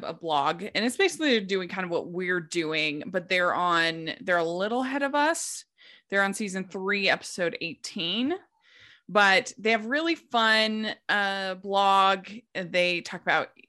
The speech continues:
they cover Carrie's, uh, column in every, uh, in every episode, in every post. And then they also cover the fashion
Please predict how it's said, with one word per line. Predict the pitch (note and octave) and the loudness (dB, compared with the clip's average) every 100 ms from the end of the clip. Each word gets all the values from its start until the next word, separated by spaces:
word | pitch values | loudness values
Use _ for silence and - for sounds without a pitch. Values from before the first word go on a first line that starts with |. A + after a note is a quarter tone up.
| - | -20
they | G3 F#3+ F3+ E3+ F3 - | -10 -6 -4 -6 -10 -16
cover | - G3+ F#3 E3+ | -8 -4 -2 -4
Carrie's, | - - F3 E3 D#3+ D#3+ - | -8 -2 0 0 -2 -6 -6
uh, | - E3+ D#3+ D#3 | -2 0 0 -2
column | - F3+ F3 G#3 B3 D4+ - | -6 -4 0 2 0 -2 -6
in | F#3+ F3+ E3+ D#3+ D#3+ D#3+ | -6 -2 0 -2 -4 -8
every, | - E3 F3 E3+ E3 - _ _ _ _ _ _ | -8 -8 -4 -4 -4 -10 _ _ _ _ _ _
uh, | - D#3+ D#3+ D#3+ - | -2 0 0 0 -4
in | F3 | -6
every | E3 E3+ | -4 0
episode, | E3+ - - F#3 - | 0 -2 -8 -8 -6
in | F3 | -4
every | E3 D#3 E3 D#3+ D#3 _ _ | -4 -2 -4 -4 -8 _ _
post. | - A#3+ B3 B3 - - - - - | 2 4 4 2 -4 -10 -18 -20 -10
And | F#3+ | -4
then | G3 F#3 | -2 2
they | F3 | 4
also | F3 E3+ F#3 E3+ | 4 2 2 2
cover | E3 - D3+ D#3 | 0 -6 -6 -4
the | E3 | -2
fashion | G3+ F3+ F3 - F#3 F#3 G3 | 2 2 2 -2 -2 -2 -6